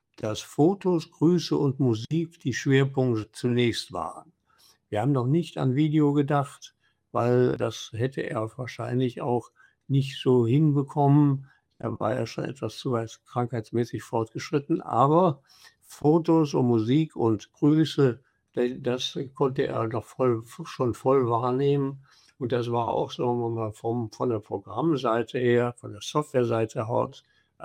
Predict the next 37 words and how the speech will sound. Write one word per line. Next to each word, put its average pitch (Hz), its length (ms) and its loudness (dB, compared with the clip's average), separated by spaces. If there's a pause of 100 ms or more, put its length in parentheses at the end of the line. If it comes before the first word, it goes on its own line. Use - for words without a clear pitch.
(100)
ein 117 200 -2
Paket, 143 720 2 (240)
was 110 180 0
auch 120 160 -4
dann 113 240 -2
eng 135 260 0
zusammengehörte. 107 1160 2
Denn 98 240 -4
es 110 140 -6 (120)
spielte 139 440 0
dann 107 160 0
keine 120 280 0
Rolle, 117 280 2
ob - 160 -6
man 104 120 0
nun 113 140 2
Fotos 139 540 2
überträgt 123 720 0
an 117 140 -6
den 117 260 0 (380)
Senior 113 560 2
oder 110 200 -2
an 104 140 -4
meinen 107 240 0
Bruder 107 520 4 (260)
oder 113 260 -2
Musik, 117 640 0 (340)
eine 107 360 -2
unterschiedliche, 110 1000 -4 (200)
vom 104 240 -6
Algorithmus 110 800 2
natürlich 107 560 0
etwas 110 300 -4
in 107 100 -8
der 104 160 -2
Abarbeitung, 113 600 0
aber 113 260 -2